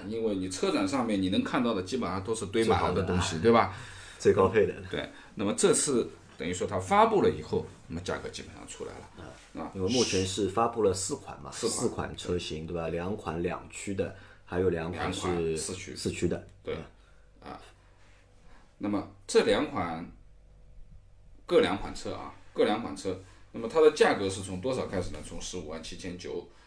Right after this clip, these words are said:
Speaker 2: 一直到十八万八千九，其实它是三个价格。
Speaker 1: 嗯。
Speaker 2: 啊，中间一个价格都是十七万两千九。
Speaker 1: 嗯。
Speaker 2: 只不过这十七万两千九是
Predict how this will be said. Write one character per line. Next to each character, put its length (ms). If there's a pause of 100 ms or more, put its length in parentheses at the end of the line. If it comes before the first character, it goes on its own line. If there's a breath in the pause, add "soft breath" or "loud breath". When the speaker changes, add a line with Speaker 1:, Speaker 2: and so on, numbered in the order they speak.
(100)
Speaker 2:
一 100
直 140
到 160
十 260
八 200
万 240
八 280
千 280
九， 240
其 120
实 160
它 140
是 140
三 260
个 60
价 160
格。 180 (200)
Speaker 1:
嗯。 260 (240 loud breath)
Speaker 2:
啊， 160
中 260
间 240
一 60
个 100
价 180
格 200 (120)
都 160
是 160
十 180
七 200
万 120
两 180
千 180
九。 100 (120)
Speaker 1:
嗯。 160 (220 loud breath)
Speaker 2:
只 160
不 120
过 140
这 160
十 200
七 160
万 200
两 200
千 240
九 240 (380 loud breath)
是 260